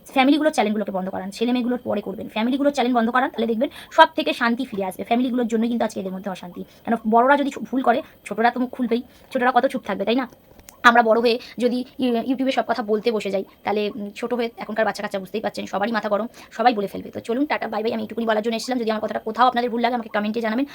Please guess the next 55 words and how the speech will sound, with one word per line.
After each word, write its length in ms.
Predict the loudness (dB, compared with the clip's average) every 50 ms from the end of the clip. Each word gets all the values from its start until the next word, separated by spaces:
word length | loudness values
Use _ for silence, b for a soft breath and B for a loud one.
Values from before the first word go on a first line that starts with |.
| B B B
আর 260 | -2 0 0 -2 -6
প্লিজ, 240 | 0 2 2 2 4
প্লিজ 180 | 2 0 0
সঙ্গীতা 200 | 0 -2 -2 0
ম্যাডাম, 180 | 0 0 0 -2
আপনি 200 | -4 -4 -6 -4
যদি 100 | -4 -2
আমার 100 | -2 -2
ভিডিওটা 240 | -4 -4 -2 -2 -2
দেখে 240 | 0 0 -2 0 0
থাকেন, 180 | 2 2 2 2 B B B B
এইটুকুনি 380 | B 4 4 4 2 0 2 4
আমি 100 | 4 6
বলবো, 260 | 6 4 4 4 2
আহ, 400 | 0 0 -4 _ -8 -6 -6 -4
যে 100 | -2 0
আগে 220 | 0 2 2 4 4
এদের 140 | 4 4
ফ্যামিলিদের, 420 | 2 2 2 2 2 2 2 0 2
যারা, 240 | 2 2 4 4 4
যারা 200 | 2 2 0 0
এদের 260 | 0 0 -2 -2 -4 -4
সংসারে 360 | -8 -8 -6 -4 -4 -4 -4
ঝামেলা 260 | -4 -4 -4 -4 -4
বাঁধাচ্ছে, 320 | -2 -2 -2 -2 -2 -4
তাদের 180 | -6 -4 -4 -6
সং-, 280 | -6 -6 -8 -8 -14 -18 -18 _ B B B B
চ্যানেলগুলো 340 | B 2 4 4 6 4 4 4
বন্ধ 220 | 6 4 6 6 4
করে 180 | 4 2 2
দিন, 100 | 0 -4 -8 -4
বন্ধ 260 | 0 2 4 4 6
করে 160 | 6 4 2
দিন 100 | 2 -2
তাদের 180 | -6 -6 -8 -8
চ্যানেলগুলো। 360 | -10 -10 -10 -10 -10 -10 -8
তাহলে 200 | -6 -6 -4 -2
দেখবেন 240 | -2 -2 -2 -2 -2
এরা, 180 | 0 -2 -2 B B B B B B B B
এরা 240 | 4 6 8 8 6 6 2 _ -2
অটোমেটিক 340 | 0 2 4 2 2 0 -2
শান্ত 240 | -2 -4 -4 -4 -4
হয়ে 140 | -6 -6
যাবে। 160 | -6 -6 -8 -4
এদের 160 | -2 -2 -2 0
চ্যানেলগুলোর 400 | 0 0 0 0 2 2 0 2
জন্য 200 | 2 0 0 2
কিন্তু 160 | 0 0 0
এত 180 | -2 -2 -4
কিছু, 200 | -6 -8 -6 -2
কেন 120 | 0 2 2
বলুন 140 | 2 2 0
তো? 100 | 0 -4 B B B B B 2
মিষ্টি 340 | 6 6 6 6 4 0 0
মুখে 280 | 0 2 4 4 4